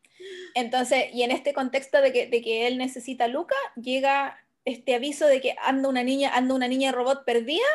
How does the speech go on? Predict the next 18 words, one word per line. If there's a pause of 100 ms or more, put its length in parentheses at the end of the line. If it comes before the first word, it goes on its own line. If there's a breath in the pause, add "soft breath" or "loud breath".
(120)
y
encuentran
a
esta
niña
robot
perdida. (800)
Entonces,
por
eso
viene
el
conflicto
de (260)
la
vendemos, (220)
la
entregamos.